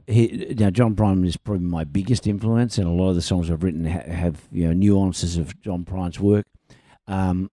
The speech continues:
I'm, I'm nowhere near as good a songwriter as John Prine was. Um,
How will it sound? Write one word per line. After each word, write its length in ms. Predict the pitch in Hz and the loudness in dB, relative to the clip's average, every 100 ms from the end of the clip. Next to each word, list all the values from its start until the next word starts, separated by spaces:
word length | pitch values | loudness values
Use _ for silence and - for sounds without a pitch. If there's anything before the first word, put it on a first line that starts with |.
| _ | _
I'm, 200 | 90 90 | -6 -6
I'm 260 | 73 87 104 | -6 -2 2
nowhere 300 | 113 98 87 | 4 4 4
near 220 | 107 113 | 4 4
as 100 | 95 | 2
good 140 | 110 | -2
a 40 | 82 | -6
songwriter 440 | - 160 151 82 | 0 0 0 -2
as 100 | 80 | -4
John 220 | - 82 | -4 -6
Prine 260 | 73 92 92 | -4 -4 -2
was. 220 | 104 170 - _ _ _ _ | -2 -4 -10 _ _ _ _
Um, 680 | 98 95 95 92 92 92 | -2 0 0 0 0 -2